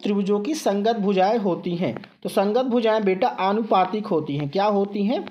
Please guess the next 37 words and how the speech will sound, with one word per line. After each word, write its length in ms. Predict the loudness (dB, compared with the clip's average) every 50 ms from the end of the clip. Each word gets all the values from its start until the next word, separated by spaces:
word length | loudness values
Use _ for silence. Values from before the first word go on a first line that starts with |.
| -14 -18 -20 -20 -20 _ -10 -4 -2
आनुपातिक 800 | 0 0 0 0 -2 -2 0 2 2 2 2 0 -2 -4 -2
होती 260 | -2 -2 -2 -2 0
है। 60 | 0 0
आपको 260 | 0 0 0 0 0
आनुपातिक 600 | 0 0 0 0 0 0 0 0 -4 -6 -6 -6
लिखना 280 | -6 -6 -4 -6 -6
है, 120 | -6 -6 -6
ठीक 180 | -6 -4 -2
है। 160 | -2 -2 -2 -6 -10 -18 -20 -20 -20 -20 _ _ _ -4
अगला 260 | -4 0 0 0 0
सवाल 340 | 0 2 2 4 4 4 2
क्या 200 | 2 0 -2 0
है, 220 | 0 -2 -4 -4 -8 -14 -20 _ _ _ _ 0
यदि 180 | 0 0 0 0
पी 340 | -2 -2 0 0 0 2 2
बराबर 420 | 2 4 4 4 4 4 2 2
इतना 300 | 2 -2 -2 -2 -2 -2
तो 140 | -2 -2 -4
पी 400 | -4 -2 -2 0 0 0 0 2
नॉट, 240 | 2 2 2 0 0 -2
यदि 180 | 0 0 0 2
हमें 240 | 0 0 2 2
बेटा 180 | 2 2 2 2
पी 280 | 0 0 0 0 0 2
नॉट 260 | 2 2 2 2 0 -2
निकालना 400 | -4 -2 0 0 0 0 0 0
है 120 | -2 -2
ना, 120 | -2 -2 -4 -6 -8 -14 -20 -10 _ -2
तो 60 | 0
हम 140 | 0 0 2
क्या 180 | 4 4 4 4
करेंगे, 420 | 4 2 2 2 2 0 0 0
वन 360 | 0 2 2 4 4 4 4 2
माइनस 480 | 2 4 4 2 2 0 -2 -2 -4 -4 -2
पी 180 | 0 0 0 2
कर 180 | 2 2 2
देंगे, 360 | 2 0 -2 -2 -4 -6 -8